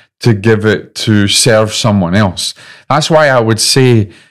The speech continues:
that you never really want to discard something in the trash unless it's bent, it's broken, and it doesn't work, and it's, it's no use anymore.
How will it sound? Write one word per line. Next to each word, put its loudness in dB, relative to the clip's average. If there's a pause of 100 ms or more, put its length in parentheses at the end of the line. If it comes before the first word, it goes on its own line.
(260)
that 0
you 0
never 4
really 2
want 2
to 2
discard -2
something -2
in 0
the -2
trash -2
unless 0
it's -4
bent, 0
it's -4
broken, 2
and 4
it -2
doesn't 2
work, 0
and -2
it's, -6
it's -6
no 4
use 2
anymore. 0